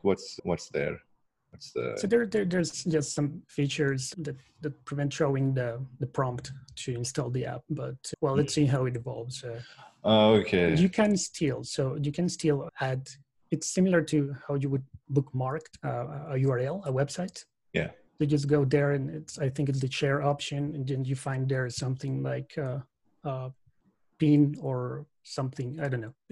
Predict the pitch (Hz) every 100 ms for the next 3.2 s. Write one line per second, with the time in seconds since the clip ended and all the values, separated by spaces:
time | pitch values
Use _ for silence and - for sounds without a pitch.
0 | 196 156 156 143 117 - 131 - - 123
1 | 117 - 131 120 120 - _ _ _ -
2 | 127 120 131 120 127 - 127 120 139 160
3 | 170